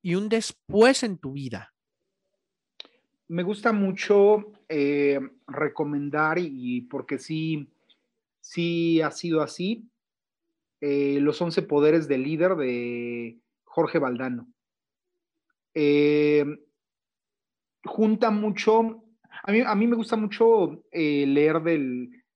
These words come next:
Speaker 2: del deporte, eh, junto a todo lo que es la neurociencia y, y toda esta parte de, de,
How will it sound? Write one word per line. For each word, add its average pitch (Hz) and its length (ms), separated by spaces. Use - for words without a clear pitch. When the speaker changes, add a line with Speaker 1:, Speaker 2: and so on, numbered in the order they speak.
Speaker 2:
del 139 280
deporte, 190 800
eh, 127 800
junto 151 420
a 139 120
todo 175 200
lo 160 160
que 165 100
es 156 100
la 160 160
neurociencia 143 1600
y, 120 400
y 120 60
toda 143 240
esta 147 280
parte 147 400
de, 117 320
de, 113 280